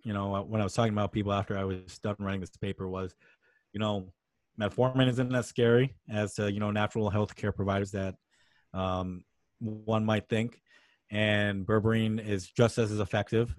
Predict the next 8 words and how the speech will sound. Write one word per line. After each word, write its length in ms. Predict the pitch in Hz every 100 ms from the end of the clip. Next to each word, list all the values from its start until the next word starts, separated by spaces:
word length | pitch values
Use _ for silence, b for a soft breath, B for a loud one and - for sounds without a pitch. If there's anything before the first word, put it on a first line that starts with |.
| -
as 280 | 98 101 98
metformin. 600 | 104 - 101 98 101 110 160 151 b 95
Um, 440 | 95 95 95 98
there 120 | 101
might 200 | 107 117
be 100 | 113
more 200 | 110 113
variability 720 | 107 110 104 113 127 120 120